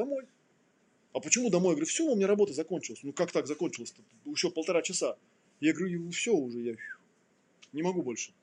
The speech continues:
Я говорю, «Не, могу посидеть на гитаре поиграть, если тебе важно. Но я не могу больше работать. Ну, как бы хватит на сегодня.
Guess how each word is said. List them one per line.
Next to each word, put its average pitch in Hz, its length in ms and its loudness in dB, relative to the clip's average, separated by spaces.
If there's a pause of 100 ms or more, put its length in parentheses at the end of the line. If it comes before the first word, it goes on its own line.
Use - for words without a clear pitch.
(120)
Я 139 60 -8
говорю, 185 120 0
«Не, 208 80 4
могу 165 200 0
посидеть 185 320 -4
на 160 40 -4
гитаре 185 280 2
поиграть, 139 340 0
если 139 180 -8
тебе 156 120 0
важно. 127 280 2 (880)
Но 160 360 0
я 170 160 4
не 175 80 0
могу 202 200 0
больше 131 240 -6
работать. 127 280 -8 (100)
Ну, 143 160 -20
как 156 160 -2
бы 151 60 -10
хватит 185 320 0
на 127 60 -12
сегодня. 139 420 -6